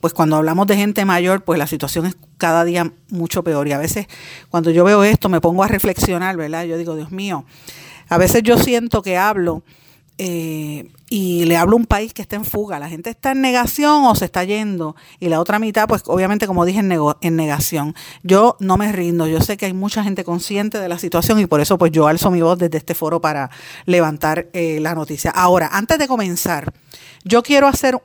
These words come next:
una, quiero dar la voz de alerta para todos ustedes, eh, que me están sintonizando. Antes de hablar de cualquier noticia de política y de, y de otros temas de gobierno, yo quiero hablarles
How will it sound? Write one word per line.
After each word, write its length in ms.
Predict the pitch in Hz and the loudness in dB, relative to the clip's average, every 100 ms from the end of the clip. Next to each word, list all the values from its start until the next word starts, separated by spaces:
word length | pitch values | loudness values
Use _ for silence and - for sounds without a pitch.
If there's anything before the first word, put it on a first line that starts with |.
| - | 0
una, 400 | 226 233 233 - 175 - - 202 | 0 2 0 -4 -12 -8 -8 0
quiero 360 | 220 247 247 - | 4 6 4 -2
dar 360 | 185 185 214 220 | -4 0 0 -2
la 120 | 165 | -2
voz 240 | 180 214 | -2 -2
de 100 | 196 | -4
alerta 600 | 165 165 170 165 - 127 127 _ _ _ - | -6 -6 -6 -6 -12 -16 -18 _ _ _ -4
para 260 | 185 175 156 | 0 0 0
todos 240 | 165 190 | 0 -2
ustedes, 460 | 214 - 196 196 156 - | -4 -4 -4 -4 -8 -10
eh, 300 | 165 143 131 | -10 -10 -10
que 100 | 160 | -8
me 60 | |
están 220 | 151 151 160 | -6 -6 -6
sintonizando. 800 | 185 175 156 160 147 135 127 131 _ _ _ - - | -6 -6 -6 -6 -10 -10 -14 -18 _ _ _ -20 -6
Antes 260 | - 226 262 | 0 2 4
de 60 | 247 | 4
hablar 220 | 240 240 | 4 0
de 100 | 214 | 0
cualquier 300 | 180 185 180 | -2 -2 -4
noticia 360 | 208 214 202 | -2 -2 -2
de 140 | 208 190 | -2 0
política 560 | 160 160 185 233 196 | 0 0 -4 -4 -4
y 100 | 185 | -2
de, 360 | 160 156 143 139 | -2 -2 -4 -6
y 120 | - 165 | -6 -4
de 100 | 147 | -2
otros 200 | 180 - | -2 -4
temas 220 | 185 190 | -2 0
de 120 | 180 | 2
gobierno, 500 | 160 147 151 151 139 | 2 2 0 0 -2
yo 160 | 143 160 | -2 0
quiero 200 | 180 196 | 2 2
hablarles 580 | 202 196 196 175 160 | 4 2 0 -2 -4